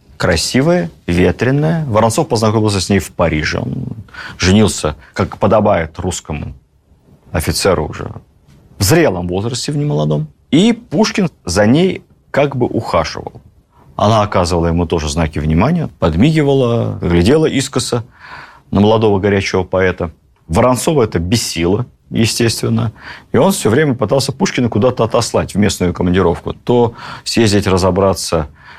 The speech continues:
как там с посевной кампанией, что там саранча поела на полях Херсонщины. Александр Сергеевич это злило. Он никуда ездить не хотел.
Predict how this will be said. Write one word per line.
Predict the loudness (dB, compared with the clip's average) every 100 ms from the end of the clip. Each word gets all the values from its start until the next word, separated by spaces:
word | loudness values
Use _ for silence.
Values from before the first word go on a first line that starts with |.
| -14 -2
как | 0
там | 0 -4
с |
посевной | -4 -2 0 0 0
кампанией, | -2 0 2 4 2 0 -2 -10 -20 -18 -6
что | 0 2
там | 2
саранча | 0 0 0 0 2 0
поела | 2 0 2 2 2 -2 -8 _ _ -4
на | -2 0
полях | 2 2 0 -4 -16 -16
Херсонщины. | -8 -4 -2 0 0 0 0 -2 -2 -10 -20 -12
Александр | 0 0 2
Сергеевич | 0 0 0
это | 0 0
злило. | 0 -2 -4 -4
Он | -6 -4 -4
никуда | 0 2 2
ездить | 2 -2 -4
не | -2
хотел. | -2 -4 -4 -4 -6